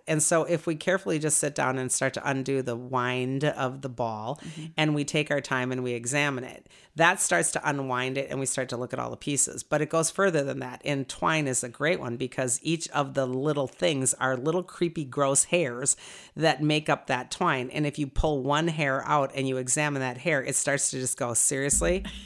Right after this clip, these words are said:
Speaker 1: Is that what I'm scared of? Do I even think I believe that anymore?"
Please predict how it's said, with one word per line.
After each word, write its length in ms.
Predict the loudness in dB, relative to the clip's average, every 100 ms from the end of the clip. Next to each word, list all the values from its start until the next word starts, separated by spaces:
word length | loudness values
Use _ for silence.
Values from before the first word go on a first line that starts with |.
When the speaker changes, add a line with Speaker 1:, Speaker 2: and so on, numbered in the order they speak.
| -14 -14 0
Speaker 1:
Is 200 | 2 2
that 220 | 4 4 4
what 140 | 2
I'm 140 | 2
scared 340 | 2 2 2 2
of? 300 | 2 0 0
Do 160 | 0
I 140 | 2 0
even 400 | 0 -2 -2 -4
think 360 | -6 -4 0
I 120 | 2 2
believe 340 | 2 2 4
that 200 | 4 4
anymore?" 460 | 2 2 2 0